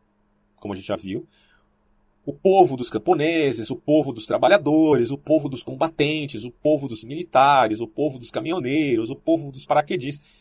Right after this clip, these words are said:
nossa, enfim, é, movimentos de contestação com base num, de uma peculiaridade de um grupo, mas que isso possa abranger também, se for um movimento nacional, toda uma população, tá?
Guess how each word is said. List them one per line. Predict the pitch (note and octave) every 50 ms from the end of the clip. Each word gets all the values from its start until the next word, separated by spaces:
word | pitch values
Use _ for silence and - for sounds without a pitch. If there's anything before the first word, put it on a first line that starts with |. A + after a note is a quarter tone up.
| _ _
nossa, | - F#4+ F#4 - - - _ _ _ _ _
enfim, | - - - - - - _ _ _ _ _ _ _ _ _
é, | - D3 D3 C#3+ C#3 C3+ B2+
movimentos | E3+ F3+ G3 F#3+ A#3+ C#4+ - G3
de | G#3+
contestação | G#3 A3 G#3+ G#3 F#3+ - - E3 - - E3 F3+ G#3+
com | - - D#4 D#4
base | - E3 D#3+ E3 D#3+ G3+
num, | G#3 A3 A3 A3 _ _ _ _ _ _ _ _ _ _ _
de | D3 C#3+ F#3
uma | F#3+ G3 -
peculiaridade | - F#3+ F3+ - F#3 E3 D#3+ F3 C#3 B2+ B2 B2 A#2+ G#2+ - - _ _
de | - C3
um | F3+
grupo, | E3+ D#3 C3+ - - _ _ _ _ _ _ _ _ _ _ _ _ _ _
mas | - A#2 A#2 -
que | - C#3
isso | C3 A#2 D#3+ C#3+
possa | - A#2+ A2+ - -
abranger | C3+ C3 C#3+ C3 A#2 G#2 G#2+ A#2
também, | - F3 D3 G#2 G#2 A#2 C#3+ C#3
se | - -
for | - - A2+ A2+
um | G#2+
movimento | G#2+ G#2 G2+ G#2 G#2 G2 G2 - - _ _ _ _ _ _ -
nacional, | G2+ G2 F#2+ - - - F#3 F#3+ E3+ D3 C3 A#2+ - - - _ _ _ _ _ _ _ _ _ _ _ _ _
toda | - A#2+ B2+ D3 F3+ - F#3+
uma | F#3+ F#3+
população, | - - - G3+ A3 A3+ - - A#3+ - F3 - _ _ _ _ _ _ _ _
tá? | F2+ F2+ -